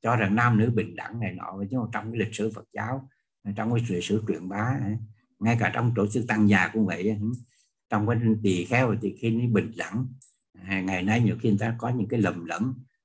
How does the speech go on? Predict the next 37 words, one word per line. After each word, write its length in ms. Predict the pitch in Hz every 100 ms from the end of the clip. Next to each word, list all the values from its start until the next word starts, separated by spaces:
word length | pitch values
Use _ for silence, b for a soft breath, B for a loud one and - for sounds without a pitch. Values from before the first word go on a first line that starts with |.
| _
ấy, 320 | 90 95 110
người 120 | 120
ta 80 | 117
nói 200 | 104 110 123
thế 80 |
này 180 | 120 87 -
thế 120 | 110
kia 240 | 117 123 117
rồi 240 | 98 - -
tạo 220 | - 98
ra 120 | 113
những 260 | 107 117 117
mình 120 | 101
ta 80 | 107
không 160 | 110 117
hiểu. 160 | - - - 113 - B B 107
Trong 160 | 107 113
cái 100 | 131
luật 180 | 107 104
á, 260 | 107 104 101
có 100 | -
những 160 | 123 -
cái 80 | 110
lối 160 | 123
xử, 320 | 110 90 110 135 - _ _ _ -
ừ, 60 | - 90
rất 160 | 113 107
là 80 |
bình 180 | 87 - -
đẳng. 300 | 87 95 120 117
Ừ. 200 | - 80 _ _ _ _ -
Còn 200 | - 92
người 120 | 92 87
cha 100 | 101
học 140 | 90
luật 120 | 98
thì 60 | 82